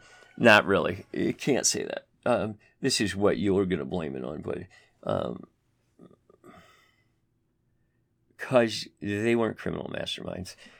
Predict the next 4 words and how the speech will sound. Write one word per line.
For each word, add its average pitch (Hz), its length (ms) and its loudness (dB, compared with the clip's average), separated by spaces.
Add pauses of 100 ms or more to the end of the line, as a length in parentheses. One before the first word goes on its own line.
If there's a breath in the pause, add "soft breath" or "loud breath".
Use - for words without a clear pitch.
(160 loud breath)
They 101 400 4
were 95 760 4 (260)
greedy 107 800 -4 (400)
people 98 680 2